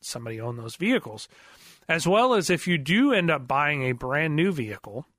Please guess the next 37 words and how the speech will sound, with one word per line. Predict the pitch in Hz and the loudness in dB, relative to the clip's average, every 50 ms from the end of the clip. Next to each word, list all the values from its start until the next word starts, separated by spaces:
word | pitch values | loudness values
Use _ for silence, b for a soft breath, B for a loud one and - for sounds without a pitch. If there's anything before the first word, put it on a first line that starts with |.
| _ - | _ -14
the | 143 123 160 170 170 | -4 0 2 2 2
very | 156 135 123 143 165 180 202 226 247 240 | 0 0 0 2 2 2 4 2 2 0
first | - - - - _ - 196 202 214 202 170 - - - - - | -2 -4 -16 -20 _ 2 4 4 4 2 2 0 0 0 -2 -6
kind | - - 180 180 175 | -4 -2 0 2 2
of | 160 143 135 | 2 0 2
run | 139 151 160 175 190 | 2 0 2 2 0
through | 175 - 175 175 170 165 | -2 0 0 2 2 2
of | 147 131 127 | 2 0 0
maintenance | 139 139 143 156 175 156 147 135 127 120 - | -2 0 0 0 0 0 -2 -4 -4 -4 -6
and | 135 123 | -6 -4
how | 113 117 135 156 165 | -4 -2 0 0 2
that | 165 175 156 147 - _ | 2 0 0 -2 -4 _
car, | - - 160 151 147 147 147 139 120 | -6 -2 2 2 2 2 2 0 -2
truck, | - - - 156 147 151 - - | -4 -2 0 2 2 2 0 -4
van, | 147 135 131 135 135 135 | -4 -2 0 0 0 0
S | 135 135 127 - | 0 -2 -2 0
U | - 135 | -2 -2
V | 123 131 135 131 | -2 0 -2 -2
was | 123 120 - | -2 -4 -4
taken | - - 131 117 113 110 | -4 -4 -4 -4 -8 -6
care | - - 185 214 202 | -2 0 2 2 2
of | 151 135 123 - B B B B B B B B B B | 0 -2 -4 -8 B B B B B B B B B B
really | - 139 139 151 180 202 226 262 269 277 269 220 | -6 -2 0 2 4 4 4 4 4 4 4 4
sets | - - - - - 190 180 185 180 - - - | 2 2 2 2 2 2 2 0 0 -2 -4 -2
the | 180 151 | -2 -4
tone | - - - - 185 190 185 170 160 156 | -4 -4 -2 0 2 2 2 2 2 0
for | 139 - - 143 | -2 -2 -2 -2
the | 131 135 | 0 0
longevity | 127 131 135 139 139 139 123 - 156 160 160 151 135 127 | 0 2 0 0 0 -2 -2 -2 -4 -2 0 0 0 0
of | 127 117 | 0 0
that | 117 123 120 113 | -2 -4 -4 -2
vehicle. | 117 147 175 185 139 - - 104 101 - B B B B B B B B B B | 0 2 2 2 0 -2 -6 -12 -12 -14 B B B B B B B B B B
So | - - - 185 185 185 | -6 0 2 2 4 4
if | 180 160 - - | 2 2 0 0
you | 165 160 185 214 254 262 | 2 4 4 4 4 2
get | 208 208 196 190 - 143 | 2 0 -2 -2 0 -2
one | 139 127 123 120 120 127 147 165 | -2 -2 0 -2 -2 -4 -4 -6